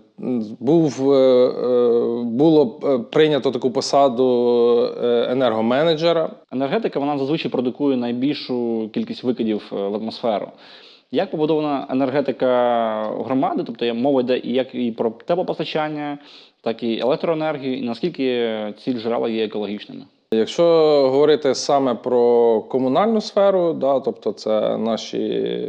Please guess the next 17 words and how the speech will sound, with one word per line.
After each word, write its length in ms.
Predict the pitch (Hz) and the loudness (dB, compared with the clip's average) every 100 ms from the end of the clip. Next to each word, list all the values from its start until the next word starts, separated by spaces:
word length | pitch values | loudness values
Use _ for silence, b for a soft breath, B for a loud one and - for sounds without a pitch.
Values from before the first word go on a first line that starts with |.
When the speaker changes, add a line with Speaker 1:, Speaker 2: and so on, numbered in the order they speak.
| - - 117 | -8 -12 -8
Speaker 1:
е, 80 | 113 110 113 113 113 113 | -6 -6 -6 -6 -6 -4
об'єкти 920 | 110 151 180 - 143 131 120 120 113 | -2 -2 -2 -4 -2 0 2 0 0
освіти, 540 | 107 - 175 196 135 | -4 -4 -4 -2 -2
об'єкти 640 | 123 120 113 - 110 110 107 _ - | -2 -2 -6 -2 0 0 -4 _ -4
медицини, 640 | 120 117 - 185 180 143 - _ _ - _ _ _ _ _ - | -2 -2 0 -2 0 -4 -8 _ _ -20 _ _ _ _ _ -6
культури, 560 | 135 110 190 190 156 B B B B B - | -4 2 4 4 2 B B B B B -6
е, 420 | 117 117 120 117 120 | 0 2 4 2 2
ну, 200 | 147 143 | 2 4
на 160 | 139 | 2
самому 360 | 135 175 156 127 | 4 4 4 2
початку 480 | 127 - 139 - 117 | 0 2 0 0 -4
це 600 | - 123 117 113 110 104 | 0 2 4 4 2 2
переважно 440 | 120 123 117 110 104 | 2 4 2 0 -4
було, 640 | 104 107 107 107 107 104 | -2 0 2 2 2 -2
всі 260 | - - | -2 -2
об'єкти 380 | 120 110 113 - | 0 0 -2 -2
були 760 | 95 104 104 101 101 98 98 | -2 0 2 2 2 2 2